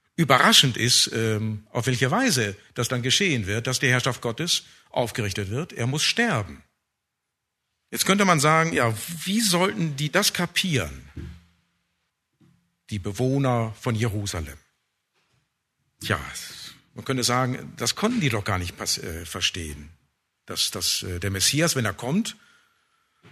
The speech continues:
ne, und nach Jerusalem kommt, dass der hingerichtet wird. Also die, die Schriftgelehrten, die hätten Dutzende Stellen aus dem Alten Testament, äh, herangeführt und gesagt, also,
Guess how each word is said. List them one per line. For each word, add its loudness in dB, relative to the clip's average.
ne, 2
und 6
nach 6
Jerusalem 6
kommt, 2
dass 2
der 0
hingerichtet 4
wird. -6
Also -2
die, 0
die 2
Schriftgelehrten, 4
die 4
hätten 0
Dutzende 2
Stellen 4
aus 2
dem 0
Alten 2
Testament, 0
äh, 0
herangeführt 0
und -2
gesagt, 0
also, 0